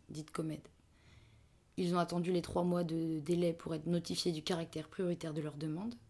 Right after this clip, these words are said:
Ils ont fait un recours amiable auprès de la commission si tel n'était pas le cas. Une fois le statut prioritaire d'Allo obtenu, ils ont attendu les six mois dont le préfet parisien disposait pour leur faire une proposition de logement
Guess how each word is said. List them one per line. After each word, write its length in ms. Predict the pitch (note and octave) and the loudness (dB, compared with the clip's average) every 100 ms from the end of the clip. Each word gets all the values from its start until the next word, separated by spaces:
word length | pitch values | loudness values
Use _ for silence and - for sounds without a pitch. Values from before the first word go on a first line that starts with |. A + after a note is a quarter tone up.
| - - - - - _ _ | -20 -20 -20 -20 -20 _ _
Ils 200 | G3 F3 | 0 2
ont 40 | F#3+ | 2
fait 140 | F#3+ | 4
un 40 | F3+ | 4
recours 320 | F3+ - F3+ | 4 2 2
amiable 440 | F3 F3+ E3 D#3 - | 4 6 4 2 0
auprès 220 | F#3+ G3+ | 2 4
de 60 | |
la 80 | F3+ | 2
commission 400 | E3+ F3+ E3 F3+ | 2 0 2 0
si 160 | E3+ D#3 | -2 -2
tel 140 | D#3+ | 2
n'était 200 | D#3+ D#3 | 2 0
pas 140 | D#3 D#3 | -2 0
le 100 | D3 | -2
cas. 220 | - A3 - - - - - - - | -4 -6 -16 -20 -20 -20 -20 -14 4
Une 120 | B3 | 6
fois 200 | A#3+ A#3+ | 6 4
le 60 | G#3+ | 4
statut 340 | - G3+ G3+ | 4 0 0
prioritaire 500 | - G3 F#3+ F3+ F#3 | 2 2 2 2 2
d'Allo 220 | F3 F3 | 4 4
obtenu, 440 | E3 - F3 A3 C#4+ - | 0 -2 0 0 -2 -4
ils 160 | - F#3 | -2 2
ont 40 | |
attendu 320 | G3 F#3+ F#3 F3+ | 2 2 2 2
les 80 | |
six 240 | E3+ - A3 | 4 4 4
mois 120 | A3+ | 2
dont 100 | G3 | 2
le 80 | E3+ | -2
préfet 300 | - G3 F#3 | -2 -4 -2
parisien 360 | F3+ F3+ F3 | 0 0 0
disposait 480 | F3 F3+ - F#3 F3 | 0 0 0 0 0
pour 160 | E3+ E3+ | -2 -4
leur 160 | E3 | -4
faire 200 | - F3 | -6 -6
une 120 | E3 E3 | -4 -4
proposition 480 | E3+ E3+ D#3 - | -4 -4 -2 0
de 80 | F3+ | 2
logement 360 | E3+ D#3+ E3+ | 2 2 0